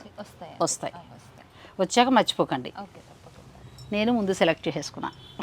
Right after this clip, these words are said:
Speaker 2: ఇది కూడా బాగుందండి, నెట్ ఇచ్చారు చక్కగా. తర్వాత మనకి బ్యాక్ సైడ్, ఫ్రంట్ కూడా ఇట్లా వచ్చిందండి. సింపుల్ వర్క్. చీర కూడా, బ్లౌజ్ కూడా మంచిగా ఉందండి, బాగుంది.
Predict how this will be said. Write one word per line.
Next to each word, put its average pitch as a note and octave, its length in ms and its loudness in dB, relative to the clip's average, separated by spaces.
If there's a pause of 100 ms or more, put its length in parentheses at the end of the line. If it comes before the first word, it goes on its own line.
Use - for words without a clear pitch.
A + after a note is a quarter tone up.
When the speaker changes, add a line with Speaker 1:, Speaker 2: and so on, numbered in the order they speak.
(840)
Speaker 2:
ఇది G#3+ 160 0
కూడా G3+ 220 6
బాగుందండి, D3+ 580 4
నెట్ - 260 0
ఇచ్చారు C4+ 520 4 (160)
చక్కగా. F3 340 0 (1000)
తర్వాత D#3+ 400 2 (380)
మనకి D#3+ 280 -2 (240)
బ్యాక్ F#3 260 8
సైడ్, G3 240 2 (180)
ఫ్రంట్ F#3 320 0
కూడా B3+ 160 2
ఇట్లా E3 200 4
వచ్చిందండి. - 360 -10 (120)
సింపుల్ C#4+ 480 6
వర్క్. B3 280 6 (760)
చీర B3 260 6
కూడా, B3 160 10 (220)
బ్లౌజ్ A3 300 8
కూడా D#4 200 8
మంచిగా F#3 320 -2
ఉందండి, C#3 360 -4
బాగుంది. - 300 -8